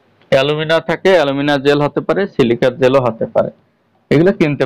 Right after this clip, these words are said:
পাওয়া যায়। এগুলো হচ্ছে কিসের মতো, ওই জেলির মতো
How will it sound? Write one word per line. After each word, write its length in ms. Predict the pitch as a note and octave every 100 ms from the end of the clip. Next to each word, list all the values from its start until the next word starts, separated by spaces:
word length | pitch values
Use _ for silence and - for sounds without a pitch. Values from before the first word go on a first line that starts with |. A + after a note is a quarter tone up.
| A2+
পাওয়া 160 | A#2+ A2+
যায়। 140 | D3 E3 _ _ _ _ -
এগুলো 180 | B2+ C3+
হচ্ছে 180 | C3 D#3+ -
কিসের 260 | C#3+ D3 C#3+
মতো, 220 | D3 F#3 G3 - _ _ _ -
ওই 100 | C3+
জেলির 300 | D#3+ E3+ D#3+ C3
মতো 160 | A#2+